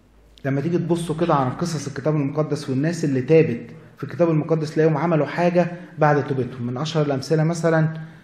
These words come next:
زكا، لما قدم توبة بعديها على طول قال للسيد المسيح، قال له: "أعمل إيه؟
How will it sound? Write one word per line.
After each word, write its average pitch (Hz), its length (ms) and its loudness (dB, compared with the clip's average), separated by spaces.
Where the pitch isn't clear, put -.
زكا، - 420 -2
لما 131 260 0
قدم 165 300 4
توبة 185 520 4
بعديها 139 260 4
على 151 180 4
طول 156 160 2
قال 156 80 6
للسيد 147 300 0
المسيح، 143 400 -2
قال 143 120 -2
له: 135 140 2
"أعمل 139 300 0
إيه؟ 143 180 2